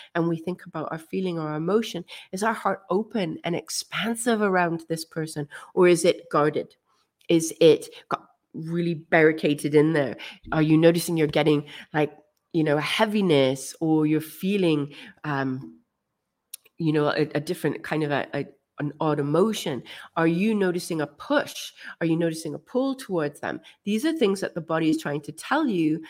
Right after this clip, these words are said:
about what's actually going on with this person in front of you. Again, with the gut, it can be anxiousness. Are you gurgling a lot? Do you see your stomach get sick? Or is it that you feel really light?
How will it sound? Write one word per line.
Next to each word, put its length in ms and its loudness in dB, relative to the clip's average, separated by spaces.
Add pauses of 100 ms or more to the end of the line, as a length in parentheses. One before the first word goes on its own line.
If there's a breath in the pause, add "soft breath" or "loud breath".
(140 loud breath)
about 440 0
what's 380 -4
actually 280 -6
going 300 -2
on 140 0
with 180 -6
this 160 -6
person 420 -4
in 120 -4
front 400 -2
of 120 -14
you. 140 -8 (540 loud breath)
Again, 360 2
with 160 -4
the 60 -6
gut, 440 -2
it 100 -10
can 160 -6
be 260 -6
anxiousness. 600 -6 (240 loud breath)
Are 80 0
you 120 2
gurgling 640 2
a 40 2
lot? 340 0
Do 80 -10
you 60 -6
see 140 -12
your 140 -8
stomach 560 -2
get 160 2 (100)
sick? 420 -4 (240 loud breath)
Or 180 4
is 180 4
it 160 2
that 180 2
you 100 -2
feel 280 -2
really 240 0
light? 460 2